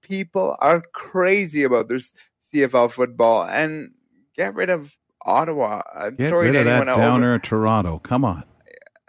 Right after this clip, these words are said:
Speaker 1: But you can't get rid of Toronto because they
Speaker 2: Oh,
Speaker 1: are
Speaker 2: yes.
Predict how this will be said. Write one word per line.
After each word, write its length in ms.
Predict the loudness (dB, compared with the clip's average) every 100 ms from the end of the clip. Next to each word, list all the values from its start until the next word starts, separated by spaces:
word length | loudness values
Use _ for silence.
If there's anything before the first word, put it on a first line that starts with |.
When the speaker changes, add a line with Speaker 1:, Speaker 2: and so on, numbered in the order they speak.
| _
Speaker 1:
But 160 | 0 0
you 120 | -2
can't 360 | -2 2 2 2
get 140 | 0
rid 140 | 2 0
of 100 | -2
Toronto 500 | -2 0 0 0 -4
because 500 | -4 -4 -2 -2 0
they 260 | 0 4
Speaker 2:
Oh, 80 | 4 6
Speaker 1:
are 280 | 4 2 -2
Speaker 2:
yes. 560 | -4 -4 -4 -8 -18